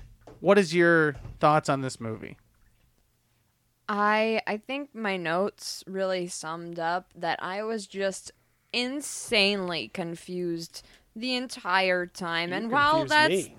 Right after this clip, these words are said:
Speaker 2: that's okay, I, I'm, I may not have been the sharpest at the time that we watched it, but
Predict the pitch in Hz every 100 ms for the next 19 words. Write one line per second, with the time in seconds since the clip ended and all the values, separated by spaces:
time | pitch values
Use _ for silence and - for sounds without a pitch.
0 | - 302 294 294 320 294 294 277 262 254
1 | 254 254 - 202 214 220 220 220 220 226
2 | - 202 208 214 226 233 226 220 196 240
3 | 240 233 226 - 226 226 - 226 - 240
4 | 233 - 226 247 233 247 269 262 - 254
5 | 269 277 254 - 233 226 - _ - -
6 | _ _ 190 220 220 214